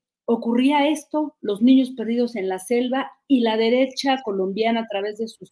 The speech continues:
propios medios, de redes sociales, empezaron a atacar a estos grupos indígenas, eh, llamándoles, eh, pues que, diciendo que estaban poniendo en riesgo la seguridad de los colombianos, porque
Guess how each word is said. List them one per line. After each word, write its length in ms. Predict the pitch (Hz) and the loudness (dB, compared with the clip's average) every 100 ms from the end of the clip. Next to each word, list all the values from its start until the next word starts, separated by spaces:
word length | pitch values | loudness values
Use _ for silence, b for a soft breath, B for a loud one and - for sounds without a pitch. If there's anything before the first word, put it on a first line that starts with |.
| - | -2
propios 400 | 233 226 196 180 | -2 0 -6 -4
medios, 540 | 202 202 196 202 196 _ _ _ - | -4 -2 -2 -4 -4 _ _ _ -2
de 160 | 175 | 0
redes 420 | 175 226 233 233 | 4 4 4 2
sociales, 600 | - 175 - 180 185 190 - | -2 -8 -4 -2 -2 -4 -8
empezaron 540 | 202 185 202 233 262 240 | -12 -10 -6 -2 0 0
a 40 | |
atacar 320 | 196 175 208 | -2 -6 -4
a 40 | 226 | -6
estos 220 | 226 208 | -6 -6
grupos 380 | 196 196 208 - | -6 -6 -12 -8
indígenas, 680 | 175 190 190 196 196 220 - B B _ _ - | -6 -6 -6 -4 -4 -4 -10 B B _ _ -6
eh, 280 | 185 185 185 170 - - _ | 0 4 4 2 -4 -18 _
llamándoles, 960 | 190 196 220 226 226 220 220 214 - - | -6 0 4 6 6 4 4 2 -2 -8
eh, 360 | 202 190 185 180 180 _ _ | -2 2 4 2 -2 _ _
pues 160 | 202 - | -6 -4
que, 100 | 214 208 - | -6 -6 -6
diciendo 400 | 214 254 247 254 | -2 2 2 0
que 80 | 220 | -2
estaban 360 | - 240 247 | 0 2 2
poniendo 380 | 226 202 226 226 | 0 0 2 4
en 120 | 208 | 2
riesgo 560 | 190 233 247 254 247 269 | 2 6 8 8 4 2
la 140 | 240 | 2
seguridad 580 | - 190 180 185 190 208 | -2 -2 0 0 2 0
de 80 | 226 | 0
los 180 | 214 - | -2 -4
colombianos, 760 | 180 165 165 180 190 196 226 226 | -2 -2 0 0 2 0 -4 -4
porque 400 | 175 - 175 | -4 -2 -4